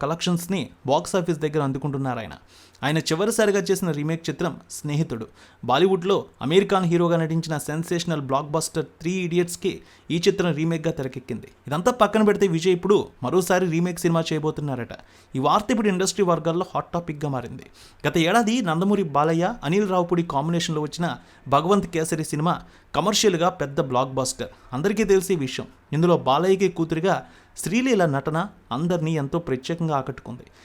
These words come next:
ఈ సినిమాని ఇప్పుడు విజయ్ తమిళ్లో రీమేక్ చేయబోతున్నారట. ప్రముఖ తమిళ దర్శకుడు హెచ్ వినోద్ ఈ చిత్రానికి దర్శకత్వం వహించబోతున్నట్టు అక్కడ మీడియాలో వార్తలు వస్తున్నాయి. ఇక ఈ సినిమాలో శ్రీలీల క్యారెక్టర్లో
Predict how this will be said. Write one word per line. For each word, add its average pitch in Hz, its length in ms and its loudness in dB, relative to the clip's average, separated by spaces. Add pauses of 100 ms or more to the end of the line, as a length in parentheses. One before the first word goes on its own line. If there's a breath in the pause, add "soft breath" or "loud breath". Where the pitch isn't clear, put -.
(160 soft breath)
ఈ 160 120 0
సినిమాని 254 300 4
ఇప్పుడు 233 180 0 (180)
విజయ్ 185 300 6
తమిళ్లో 185 340 2
రీమేక్ 175 240 -2
చేయబోతున్నారట. 151 600 -4 (240)
ప్రముఖ 180 200 0 (200)
తమిళ 170 200 0
దర్శకుడు 165 440 0 (340 loud breath)
హెచ్ 165 200 -2 (100)
వినోద్ 170 260 2 (100)
ఈ 156 40 -4 (100)
చిత్రానికి 165 360 -2
దర్శకత్వం 151 500 -4
వహించబోతున్నట్టు 151 800 -2 (400 loud breath)
అక్కడ 131 180 -4 (120)
మీడియాలో 185 340 2
వార్తలు 156 360 -4
వస్తున్నాయి. - 360 -8 (320 loud breath)
ఇక - 80 -4 (180)
ఈ 262 40 4 (100)
సినిమాలో 185 380 4 (100)
శ్రీలీల 190 360 2
క్యారెక్టర్లో 156 720 -2